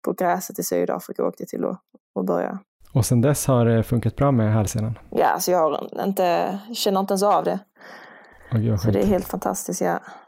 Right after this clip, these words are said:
Speaker 1: Det har gått väldigt bra. Men det är nog för att jag tog det lugnare efter andra operationen med. För jag hade inget val. Hon sa, "Om du inte tar det lugnt nu så, så kommer du inte kunna springa igen." Så jag hade
Speaker 2: Oj.
Speaker 1: egentligen inget val.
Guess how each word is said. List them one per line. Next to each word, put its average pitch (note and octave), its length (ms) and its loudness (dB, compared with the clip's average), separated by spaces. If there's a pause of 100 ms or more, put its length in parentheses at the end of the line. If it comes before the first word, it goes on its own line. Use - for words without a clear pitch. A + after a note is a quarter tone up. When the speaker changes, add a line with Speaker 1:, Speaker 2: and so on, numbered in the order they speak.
(120)
Speaker 1:
Det F#3+ 60 -2
har F#3 60 -2
gått F3+ 180 -2
väldigt F#3 240 -2
bra. E3 140 0
Men G3 120 2
det G3+ 60 6
är G3 60 4
nog G3+ 160 2
för G#3 80 0
att F#3+ 80 0
jag F3+ 100 0
tog F#3+ 200 2
det F3 60 0
lugnare F#3 440 2
efter F#3 200 -4
andra F3+ 200 0
operationen F3 460 -2
med. F3 180 -2
För F#3 100 -2
jag F#3 60 0
hade F#3 140 0
inget F3 200 -2
val. E3+ 220 2
Hon F3 120 -2
sa, F3 240 0
"Om E3+ 80 -4
du F3 40 -2
inte F#3+ 140 -6
tar F3+ 160 -2
det E3 60 -2
lugnt F3+ 260 -2
nu F#3+ 220 0
så, E3+ 440 0
så F#3+ 160 -4
kommer E3+ 220 -4
du E3+ 60 0
inte F#3 140 -4
kunna F#3 200 -4
springa E3+ 400 -2
igen." F#3 180 -4 (540)
Så - 120 -4
jag G#3 60 2
hade G3+ 180 2
Speaker 2:
Oj. - 40 6
Speaker 1:
egentligen F#3 260 0
inget F3 200 -2
val. F3 280 -2